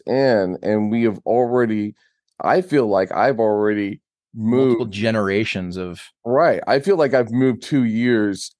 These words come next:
Speaker 1: uh, in the future in terms of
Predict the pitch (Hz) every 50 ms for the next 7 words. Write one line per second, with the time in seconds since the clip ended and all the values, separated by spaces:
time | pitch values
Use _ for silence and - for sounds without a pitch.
0 | _ - 101 104 104 95 - - 107 104 104 104 104 101 98 98 98 - - 143
1 | 170 156 - - 113 98 95 98 95 - - 113 113 107 104 98 90 98 104 101
2 | 98 95 -